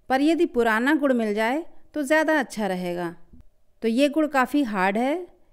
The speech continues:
इसलिए हम इसे क्रश कर लेते हैं। यदि सॉफ्ट गुड़ हो तो उसे आप ऐसे ही हाथ से भी फोड़ सकते हैं। गुड़ की तासीर गर्म होती है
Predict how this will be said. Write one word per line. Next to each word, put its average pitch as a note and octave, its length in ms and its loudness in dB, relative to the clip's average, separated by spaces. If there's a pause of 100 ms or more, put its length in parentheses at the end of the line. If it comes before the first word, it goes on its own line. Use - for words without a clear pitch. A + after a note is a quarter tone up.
(160)
इसलिए C4+ 340 0
हम C4+ 200 2
इसे C4 220 0
क्रश A3 280 -4
कर A#3 160 -2
लेते A#3 300 -2
हैं। D#4 280 0 (800)
यदि B3 220 0
सॉफ्ट C#4 380 0
गुड़ C4 200 0
हो B3 200 2 (420)
तो B3 100 -2
उसे C#4+ 280 2
आप D4+ 240 -2
ऐसे A#3 280 0
ही D#4 160 4
हाथ B3+ 260 0
से D4 180 -4
भी C#4 140 0
फोड़ A#3 240 -2
सकते G3 340 -10
हैं। F3 280 -6 (300)
गुड़ C4 260 4
की D4+ 140 -2
तासीर D4 440 0
गर्म G#3 280 0
होती A#3+ 380 -4
है D#4 160 0